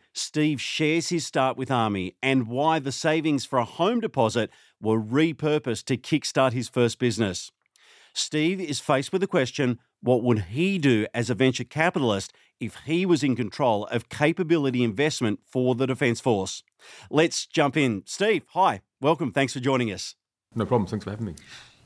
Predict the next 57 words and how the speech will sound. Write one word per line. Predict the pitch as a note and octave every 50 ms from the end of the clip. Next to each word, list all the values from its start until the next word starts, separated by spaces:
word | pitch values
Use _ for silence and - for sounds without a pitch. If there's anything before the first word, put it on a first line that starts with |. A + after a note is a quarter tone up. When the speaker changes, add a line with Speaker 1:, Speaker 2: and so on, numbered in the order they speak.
| _ -
Speaker 1:
In | - G#3+ A#3
my | B3+ D4+ F4
introduction | E4+ A3+ G3 - F3 B2+ B2 A#2 - - C#3+
there, | B2+ A#2+ A2 G#2+ G#2+ - A#2
I | A2+
mentioned | A#2 B2 B2+ A#2+ - C3 A#2+ A#2 A#2 A2+ A#2
you | A#2+ A#2+ A2+ A2
joined | A2+ G#2+ - A#2 A2+ A2+ A2 G#2+
the | G#2+
Army | G#2 G#2 G#2 G#2 G#2 G#2 G#2 G#2
at | - A2+ G#2+ - A#2+
the | A2+ G#2 G#2 - -
age | G#2+ G2+ G#2 G#2 G#2+ G2+ F#2+ - - - -
of | A#2+ G#2 G2 F#2 - - - -
fifteen. | - - - C3+ A#2 - - - C3 A#2+ G#2+ F#2+ F#2+ A#2+ F3+ G#3+ G3 - - - - - - -
Let's | A2 D3 F#3+ F#3+ - -
go | - - C#3 C3+ C3 A#2
back | G#2 A2+ G#2+ - - -
to | - A#2+
those | A2 G#2+ G#2+ G#2+ G#2+ G#2+ -
days. | - G2 G2+ A#2+ D#3 F3 F3 F3 -
What | - - C#3+ E3+ B3 A#3+ - -
drew | - D#3 E3 F3+
you | G3 G3+ F#3+ E3
to | - -
the | C#3+ C3+
forces? | B2+ - A#2 G#2 G2 - - G#2 - -
What | A#2 D3 -
drew | - F#3 F3+
you | F3+ F3+
to | F3+ E3
Army? | C#3+ C#3 C#3+ C#3+ A#2+ F2 - - - - _ - _ _ _ _ -
Speaker 2:
Oh, | D3+ D#3+ D#3 - - D#3+ E3 D#3+
I | D#3+ C3+ G#2 - - G2
just | F#2 G#2 F#2+ -
had | G#2+ F#2 E2+
a, | D#2+
probably | D2 - G#2+ G2+ F#2+ F2+ -
an | D#2+ E2
irrational | F2 F#2+ F#2+ F#2 - - F#2 E2
desire | E2+ F2 E2+ F#2 F#2 F#2 F2
to, | E2 E2+ D#2
to | - - F2+
serve | E2 - G2 F#2 F2
in | E2+ F2
the | F2 E2+
armed | E2+ E2+ D#2+ -
forces | F#2+ F#2 G2 G2 - E2+ D2 D#2
as | E2 D#2 D2
a, | E2 -
as | D#2 D#2
a | E2
young | E2+ E2+ E2+ D#2+ D2
kid | - C3+ C3 - -
for | - F2
whatever, | E2+ E2 D#2 D#2 D2+
whatever. | D#2 E2 E2+ E2 D#2 C#2+ D2